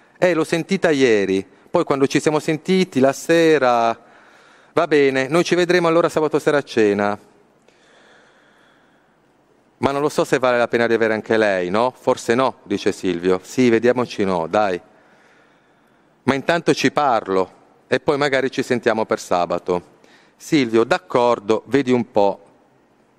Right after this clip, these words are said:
Che lì la cosa da parlare è questa, di non fare pazzie, insomma.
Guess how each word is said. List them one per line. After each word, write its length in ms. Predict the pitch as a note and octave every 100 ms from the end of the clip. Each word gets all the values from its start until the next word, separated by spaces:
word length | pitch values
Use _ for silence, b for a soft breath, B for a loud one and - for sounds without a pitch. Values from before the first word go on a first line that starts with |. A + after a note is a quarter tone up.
| _ _ _ _ -
Che 120 | B2
lì 260 | C#3+ D3+ -
la 140 | G#2
cosa 220 | - B2+ A2+
da 120 | G#2
parlare 680 | B2 A#2+ G2 F#2+ G2 F2 -
è 140 | - -
questa, 560 | C3+ A2+ - F2+ E2 _ _
di 160 | - A2
non 140 | G#2
fare 240 | - G#2+ G2
pazzie, 480 | F#2+ - C#3+ B2
insomma. 580 | F#2 E2+ - E2+ D#2+ D#2+